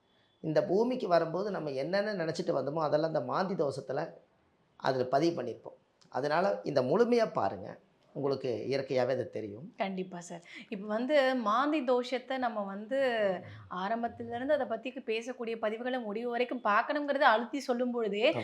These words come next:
Speaker 2: அந்த மாந்தி அப்படின்றது எந்த ஒரு அளவுக்கு வந்து
Speaker 1: ஆ.
Speaker 2: முக்கியத்துவம் வாய்ந்ததாக நம்மளுடைய வாழ்க்கையில இருக்கும் அப்படின்றது புரியுது சார்.
Speaker 1: ஆமா.
Speaker 2: ஒரு ஜாதகத்துல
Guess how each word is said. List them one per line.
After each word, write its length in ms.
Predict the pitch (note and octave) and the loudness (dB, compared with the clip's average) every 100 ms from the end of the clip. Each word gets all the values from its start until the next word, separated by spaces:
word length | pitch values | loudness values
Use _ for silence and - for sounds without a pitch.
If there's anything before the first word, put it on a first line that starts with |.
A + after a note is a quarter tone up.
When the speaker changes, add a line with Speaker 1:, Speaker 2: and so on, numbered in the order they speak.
| F2+ - | -4 -2
Speaker 2:
அந்த 220 | B3+ B3 | 2 4
மாந்தி 540 | B3 D4+ G4+ G#4+ G4+ | 6 6 6 8 6
அப்படின்றது 520 | B3+ C4 B3+ A#3+ B3+ C4 | 6 0 0 -2 -2 -4
எந்த 380 | A#3+ D4+ F#4 | -2 2 6
ஒரு 340 | F4+ D4 B3 A#3 | 8 8 8 8
அளவுக்கு 420 | G#3+ B3 C#4 D4+ | 8 6 2 0
வந்து 180 | C4 B3+ | 0 0
Speaker 1:
ஆ. 20 | |
Speaker 2:
முக்கியத்துவம் 600 | A#3 - D#4 D#4 C#4 B3+ | -2 -4 -4 -2 -2 2
வாய்ந்ததாக 640 | A#3 B3 B3+ B3 B3+ C#4 | 4 4 2 0 0 -2
நம்மளுடைய 260 | A#3+ G#3+ A3 | -2 0 0
வாழ்க்கையில 420 | G3+ A3 - A#3+ | 0 0 -2 -2
இருக்கும் 380 | G#3+ A3 B3+ A3 | -4 -6 -2 0
அப்படின்றது 320 | G#3 G#3 G3 F#3+ | 0 0 -4 -4
புரியுது 220 | G3 F#3+ | -2 -2
சார். 180 | F#3 F#3 | -4 -8
Speaker 1:
ஆமா. 320 | - - F#3+ | -10 -14 -4
Speaker 2:
ஒரு 120 | A3 G#3+ | 2 2
ஜாதகத்துல 720 | F#3+ B3+ F#4 F#4+ F4+ E4+ | 4 4 4 4 2 2